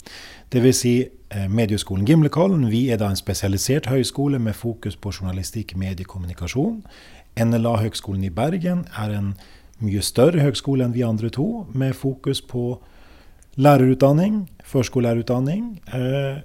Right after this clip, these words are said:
och pedagogik och kristendom. Och så Högskolan i Staffelsgate som har musik, eh, teologisk utbildning och en spännande planer om, om, eh, bland annat ekonomi och administration som, som ligger i, i korten framöver.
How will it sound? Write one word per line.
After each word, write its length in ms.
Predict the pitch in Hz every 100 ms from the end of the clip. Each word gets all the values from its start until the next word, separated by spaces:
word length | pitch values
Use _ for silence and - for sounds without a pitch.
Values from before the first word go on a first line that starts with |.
| - - -
och 200 | - 135
pedagogik 640 | - 147 143 143 117 113 -
och 80 | 110
kristendom. 420 | 107 - 80 73 -
Och 160 | 202 175
så 220 | 185 196
Högskolan 460 | 147 160 - 127 117
i 100 | 110
Staffelsgate 600 | - 120 113 240 254 180
som 180 | 123
har 80 | 110
musik, 760 | 104 95 165 - - - - - - - - -
eh, 580 | - 92 90 85 82 80 - -
teologisk 540 | 107 110 131 139 -
utbildning 500 | 135 131 139 202 208
och 160 | 160 135
en 80 |
spännande 460 | 123 - 117 101 117
planer 440 | - 110 95 101
om, 160 | 110 98 - - - - -
om, 320 | - 104 101 104 - -
eh, 240 | 95 90 87
bland 260 | 104 104
annat 180 | 95 95
ekonomi 440 | 101 - 104 101 101
och 40 |
administration 640 | 92 92 - 101 180 135 - - - - -
som, 480 | - - 98 98 90
som 180 | - 92
ligger 280 | 95 101
i, 200 | 95 90 -
i 80 | 101
korten 400 | - 101 - 101
framöver. 540 | - 87 78 71 -